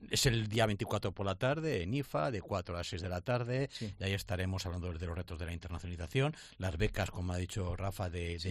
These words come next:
Speaker 1: ices y también las becas de ibace. Y además traeremos a tres ex, ex becarios de ibace para que cuenten su experiencia.
Speaker 2: Correcto.
Speaker 1: Porque, eh, eso, a ver, el, la persona que pueda optar por una beca de ices o de ibace, bueno, eso es algo.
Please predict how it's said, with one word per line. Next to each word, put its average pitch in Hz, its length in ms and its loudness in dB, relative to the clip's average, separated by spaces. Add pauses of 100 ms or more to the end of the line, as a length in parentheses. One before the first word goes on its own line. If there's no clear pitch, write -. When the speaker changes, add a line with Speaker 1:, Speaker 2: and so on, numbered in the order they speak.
Speaker 1:
ices 139 340 0 (100)
y 110 120 -8
también 98 260 0
las 98 160 -2
becas 90 320 -2
de 82 80 0
ibace. 82 380 -4 (340)
Y 98 40 2
además 123 260 6
traeremos 127 600 2
a 107 320 0
tres 107 380 -2
ex, - 220 -4
ex - 200 -2
becarios 101 480 0
de 98 80 0
ibace 107 320 0
para 95 160 -2
que 95 120 -6
cuenten 107 280 -2
su - 100 -6
experiencia. 85 540 -4 (400)
Speaker 2:
Correcto. 107 200 -6
Speaker 1:
Porque, 107 300 -2 (160)
eh, - 160 -14 (280)
eso, 180 440 0
a 120 100 0
ver, 123 280 2
el, 117 220 -6
la 120 240 0
persona 190 340 -2
que 185 80 -6
pueda 180 440 -2
optar 107 380 0
por 117 120 0
una 139 220 2
beca 104 420 0
de 110 80 -2
ices 101 320 -2
o 92 80 0
de 87 80 -2
ibace, 117 420 0 (340)
bueno, 104 280 0
eso 113 320 0
es 139 220 0
algo. 117 380 0